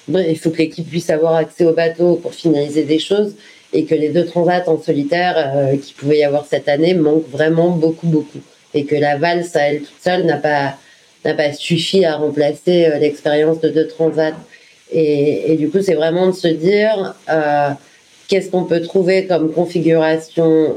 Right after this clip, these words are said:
euh, d'entraînement pour que les navigateurs puissent faire plus de vrais soléos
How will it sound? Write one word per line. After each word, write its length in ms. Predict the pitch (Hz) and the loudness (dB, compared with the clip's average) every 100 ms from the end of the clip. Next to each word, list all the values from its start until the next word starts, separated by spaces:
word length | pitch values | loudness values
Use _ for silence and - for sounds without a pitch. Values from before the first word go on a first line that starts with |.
| - | -2
euh, 220 | 139 139 | 0 2
d'entraînement 680 | 151 151 165 151 160 175 196 196 _ _ _ _ | 2 0 -2 2 4 2 0 -6 _ _ _ _
pour 380 | 170 180 175 - - | -2 0 -2 -6 -4
que 340 | 180 180 185 | 0 2 2
les 160 | 180 160 | 2 2
navigateurs 640 | 160 156 156 151 170 185 | 2 2 0 0 0 -2
puissent 320 | 180 160 160 | -4 -8 -8
faire 340 | - 156 165 160 | -4 -2 0 -2
plus 360 | - 185 160 | -4 -4 0
de 80 | 160 | 0
vrais 240 | 156 160 160 | 0 0 0
soléos 560 | 160 151 170 190 208 | 0 0 0 0 -4